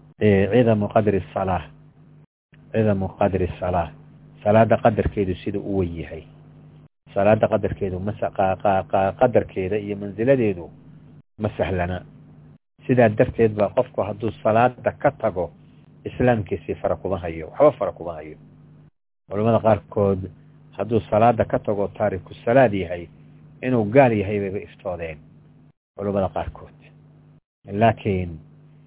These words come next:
eenun hadda ma odhanayno, oon war gaalaa tahay iyo hadda wax macnaha ma samaynaysee, laakiin qofku ha ogaado salaada oo laga tagaahi wixii ugu dambeeyey oo diinkiisa ahaa oo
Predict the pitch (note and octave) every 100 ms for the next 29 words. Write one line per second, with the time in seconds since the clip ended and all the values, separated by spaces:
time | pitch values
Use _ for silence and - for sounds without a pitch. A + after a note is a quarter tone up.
0 | _ - A2 A2 G#2+ B2+ B2 A#2+ C3 B2+
1 | C3+ B2+ A#2 G#2+ F#2 F2 E2+ - - -
2 | - - G#2 G#2+ A2+ A#2 G#2 D#3 D3 A2+
3 | F#2+ G#2+ A#2 B2+ G#2 G2 G#2 G#2+ G2+ G#2+
4 | B2 B2 A#2+ B2 B2 C3 A#2 - C#3+ A2
5 | - - - - - G#2+ G#2 G#2+ A#2 -
6 | G2+ G#2 A2+ G2 F#2 F#2 F2+ F2+ E2 -
7 | - - - - - G#2+ A2 G#2+ G2+ G2+
8 | G2 G2 G#2+ - G2+ F#2 E2+ F2 D#2+ -
9 | - - - - A2 G2 G#2+ B2+ A#2+ D3
10 | A#2 A2 G#2 G2 G2 G2 G2 G#2 F#2+ G2
11 | G2+ B2 G#2 - G2 - A#2 G2 F#2 E2+
12 | - - - - - - - A2+